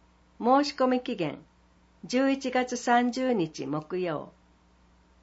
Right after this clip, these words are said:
クラウドファンディングページのキューアールコードが掲載されています。写真、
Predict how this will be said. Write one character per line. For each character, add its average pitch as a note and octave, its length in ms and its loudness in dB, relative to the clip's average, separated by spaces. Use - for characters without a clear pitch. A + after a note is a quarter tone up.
ク A3 100 -4
ラ B3+ 180 2
ウ C4+ 80 2
ド C4 140 4
フ C4 60 -4
ァ B3+ 140 4
ン B3 120 0
デ B3 80 -2
ィ B3+ 100 2
ン B3 60 0
グ B3 100 -8
ペ A#3+ 240 4
ー G#3 40 2
ジ E3+ 120 -6
の D3+ 180 -2
キ B3+ 120 -2
ュ C4 120 2
ー B3+ 60 4
ア B3+ 40 2
ー - 20 0
ル B3+ 100 0
コ C4 200 2
ー A3+ 80 2
ド F3+ 100 0
が D#3 120 -2
掲 F3+ 260 -4
載 F3+ 240 -4
さ F3+ 140 -8
れ E3 120 -4
て E3 160 -4
い D#3+ 80 -2
ま D#3 160 -4
す。 - 220 -18
写 G3 240 -4
真、 B3 420 -2